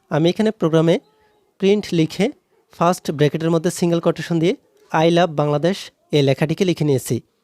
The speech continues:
একইভাবে আমরা এই বাংলা লেখাটিকেও "আমি নবম শ্রেণীতে পড়ি"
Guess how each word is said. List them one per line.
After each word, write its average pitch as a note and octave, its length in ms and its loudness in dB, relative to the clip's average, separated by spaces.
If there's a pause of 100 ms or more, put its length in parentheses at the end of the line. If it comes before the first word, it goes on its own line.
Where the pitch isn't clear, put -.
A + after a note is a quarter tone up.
(340)
একইভাবে G#3 480 2
আমরা F3 200 2 (680)
এই F3 120 2
বাংলা E3 240 4
লেখাটিকেও F3 480 0 (360)
"আমি D#3 260 2
নবম D#3+ 300 2
শ্রেণীতে F3 340 -2
পড়ি" E3 240 -2